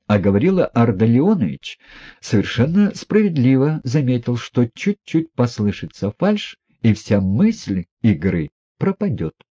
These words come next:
Правда, возможно, тут только случайно, при особого рода хвастливом настроении слишком дурного тона, здесь немыслимым и совершенно неприличным.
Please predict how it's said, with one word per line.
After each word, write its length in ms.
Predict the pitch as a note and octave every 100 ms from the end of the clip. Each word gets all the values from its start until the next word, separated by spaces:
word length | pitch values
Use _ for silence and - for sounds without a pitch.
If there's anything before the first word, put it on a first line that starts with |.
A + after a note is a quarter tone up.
| _ _ - - -
Правда, 400 | D#3 C#3 C#3+ -
возможно, 560 | B2+ A2+ A#2 A#2+ A#2+
тут 260 | A#2+ C3 -
только 340 | B2+ A#2+ -
случайно, 840 | A2+ A#2+ C3+ - G#3+ G#3+ G2+ D#2+ - _ _ _ _ _ _ _ G#2+
при 220 | G2+ -
особого 580 | G2 - G3+ G3 B2 F#2+
рода 380 | G2+ G2 G2+ -
хвастливом 840 | - G#2 G#2 _ - A2 E2+ E2+
настроении 720 | E2+ - - E2+ F2 C#3 F3+
слишком 560 | F3+ - G#2 - D3 D3+
дурного 400 | D3 C#3 C#3+ E3+
тона, 420 | - A#3 D3+ D2+ - _ - -
здесь 480 | D#2 G2+ G#2+ A2
немыслимым 920 | G3 F#2+ D#2+ D#2+ F2 - C3 D#3+ F3+ -
и 240 | B2+ G2+
совершенно 600 | F2+ G2 F#2 - F#2 F#2
неприличным. 800 | B2 F3+ G#3+ A#3+ A3 - - E2